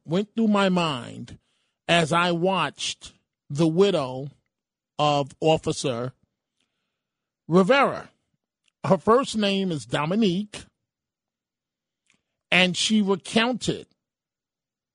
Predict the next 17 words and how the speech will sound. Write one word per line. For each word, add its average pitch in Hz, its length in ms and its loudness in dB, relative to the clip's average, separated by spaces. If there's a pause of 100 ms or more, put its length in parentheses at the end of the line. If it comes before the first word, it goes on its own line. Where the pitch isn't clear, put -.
(480)
and 180 500 0
I'm 190 280 -2
going 240 280 2
to 180 140 -6
play 175 640 -2
for 160 260 -2
you 156 240 -6
right 151 340 -2
now 147 300 -4
an 160 160 -4
extended 175 800 0
version. 135 640 -4 (320)
It's 226 260 2
important 202 840 0
that 170 200 -2
we 180 180 -4
hear 170 680 -2